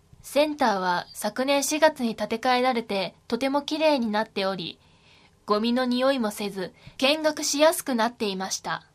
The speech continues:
この新しくなったセンターを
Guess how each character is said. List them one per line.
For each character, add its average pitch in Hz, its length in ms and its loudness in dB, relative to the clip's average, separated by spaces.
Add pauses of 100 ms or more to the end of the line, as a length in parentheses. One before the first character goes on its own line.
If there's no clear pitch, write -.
(1600)
こ 233 140 2
の 262 160 2
新 285 320 2
し - 100 -2
く 240 120 -4
な 226 120 2
っ 233 60 -8
た 240 120 -10
セ 247 180 -4
ン 240 80 -4
タ 196 240 -4
ー 180 40 -6
を 180 220 -6